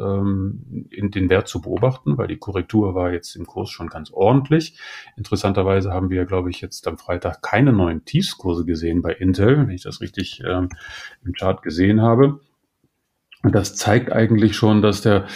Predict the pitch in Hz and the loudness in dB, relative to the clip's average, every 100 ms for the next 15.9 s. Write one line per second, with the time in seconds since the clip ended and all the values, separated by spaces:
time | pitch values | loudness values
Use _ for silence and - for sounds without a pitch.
0 | - - - - 98 95 95 110 107 104 | -16 -6 -4 0 2 6 6 6 6 6
1 | 104 101 101 101 98 98 98 98 98 - | 4 2 -2 0 2 4 4 2 0 -4
2 | - - 135 123 120 104 101 - 104 90 | -6 -6 -4 -2 2 2 2 0 -2 -2
3 | 92 90 82 101 - 101 98 101 - - | -2 -4 -4 -6 -6 -4 -2 -2 -4 -10
4 | - 92 90 85 87 - 101 - - 87 | -8 -10 -6 -6 -8 -10 -12 -10 -6 -6
5 | 82 80 - 104 - 80 73 87 - - | -4 -6 -6 -8 -8 -8 -8 -10 -12 -12
6 | - - - - - - - - 92 113 | -14 -14 -18 -18 -18 -14 -6 -2 0 2
7 | 107 - - 104 117 113 98 95 90 98 | 2 0 -2 0 0 0 -2 0 0 0
8 | 98 92 90 92 87 90 90 101 110 98 | 0 0 -2 -4 -4 -6 0 2 4 4
9 | 101 95 95 98 95 90 95 95 - 95 | 4 2 -2 -8 -6 -4 -6 -6 -4 -4
10 | 98 98 95 98 92 90 98 98 101 92 | -4 -6 -8 -6 -6 -4 -4 -4 -6 -6
11 | 90 110 117 113 - - - - - - | 0 2 4 2 -2 -18 -18 -18 -18 -20
12 | - - - - 156 160 143 131 147 156 | -20 -20 -20 2 8 8 10 8 8 8
13 | 123 104 107 127 120 113 117 117 110 120 | 6 8 6 4 4 6 6 6 6 6
14 | 110 104 98 95 87 90 131 165 - 147 | 6 6 4 0 -2 0 0 0 2 2
15 | 139 139 139 139 135 135 135 139 | 2 4 8 8 8 8 10 8